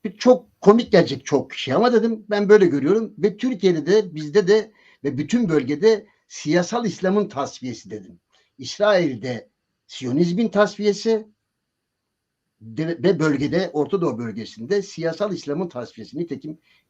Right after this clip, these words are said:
Katar bile öyle çok fazla üze-, üzerinde durmadı. Suudi Arabistan, Birleşik Arap Emirlikleri hiç durmadı. Türkiye'ye gelirsek yine bir şey söyleyeyim. Size de saçma geleceğine enim-, eminim.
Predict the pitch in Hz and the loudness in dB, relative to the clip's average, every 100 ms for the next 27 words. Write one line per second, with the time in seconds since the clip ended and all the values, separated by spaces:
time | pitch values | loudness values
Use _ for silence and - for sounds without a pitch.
0 | - 139 - - - 165 131 110 135 170 | -12 -12 -12 -6 -4 -2 -4 -4 -4 -4
1 | 135 127 120 143 - 113 104 147 135 113 | -6 -8 -8 -10 -8 -10 -8 -10 -10 -14
2 | 113 - 123 127 127 123 117 127 107 98 | -14 -12 -8 -6 -4 -6 -6 -6 -6 -10
3 | 139 131 _ 127 123 127 113 101 123 117 | -14 -16 _ -10 -8 -6 -8 -10 -10 -10
4 | 110 110 - 117 92 98 95 120 120 - | -10 -14 -12 -14 -12 -16 -14 -12 -12 -16
5 | 98 92 _ _ _ _ _ _ - 214 | -20 -20 _ _ _ _ _ _ -4 -4
6 | 170 214 208 190 226 190 220 220 151 185 | 2 4 8 8 6 6 4 4 -4 -4
7 | 254 247 - 202 - 147 135 131 226 - | -2 -2 -4 -6 -2 -2 0 -2 -4 -12
8 | _ _ _ _ _ _ _ _ _ - | _ _ _ _ _ _ _ _ _ -8
9 | 151 220 277 175 117 123 131 131 127 127 | 6 6 6 2 2 0 0 -2 -2 -2
10 | 123 131 139 151 139 139 156 127 | -2 0 0 2 2 4 2 0